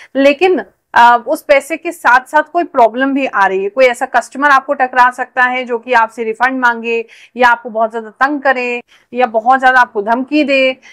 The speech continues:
या लड़े झगड़े, तो ऐसा कोई कस्टमर भी बिजनेस में आपको इस समय में मिल सकता है, तो उससे सावधान रहेंगे, वरना पैसा तो आपको अच्छा मिलता ही रहेगा। इन्वेस्टमेंट की दृष्टि से देखें तो इन्वेस्टमेंट अच्छा है, कुछ लोग अपने आप को बेटर करने के लिए भी कुछ कर सकते हैं,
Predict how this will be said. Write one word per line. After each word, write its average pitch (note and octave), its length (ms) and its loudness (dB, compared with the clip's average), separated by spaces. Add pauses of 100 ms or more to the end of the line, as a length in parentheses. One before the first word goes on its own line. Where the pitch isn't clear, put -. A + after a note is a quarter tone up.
(120)
या A#3 80 4
लड़े A3+ 340 4
झगड़े, C4 480 0
तो B3+ 140 -4
ऐसा A#3+ 240 -4
कोई C4+ 160 -6
कस्टमर C4 460 -4
भी C#4+ 140 0
बिजनेस A#3+ 420 -8
में B3 60 2
आपको A3 240 0
इस A3 120 -8
समय G#3 200 -8
में A3+ 100 -8
मिल A3 160 -4
सकता G#3 360 -4
है, C#4+ 140 2
तो D4+ 100 -4
उससे B3 260 -2
सावधान G#3 460 -2
रहेंगे, C4 440 -4 (320)
वरना C4 420 2
पैसा C4+ 440 -4
तो C#4 120 -4
आपको A#3 300 2
अच्छा - 360 -4
मिलता G#3+ 320 -2
ही G3 140 -2
रहेगा। F#3 480 -6 (440)
इन्वेस्टमेंट C4+ 640 2
की E4+ 80 -2
दृष्टि D4 360 -4
से E4 120 -2
देखें D#4 320 0
तो E4 80 -4
इन्वेस्टमेंट A#3+ 520 0
अच्छा B3 280 0
है, D4 140 0
कुछ D4+ 260 -8
लोग E4 140 0
अपने - 420 -4
आप D4+ 180 2
को F4+ 120 -4
बेटर A3+ 480 0
करने D4+ 420 -2
के D#4 140 -6
लिए D4+ 260 -6
भी C4 180 -10
कुछ D4 220 -12
कर A3+ 160 0
सकते G#3+ 380 -8
हैं, G3+ 240 -10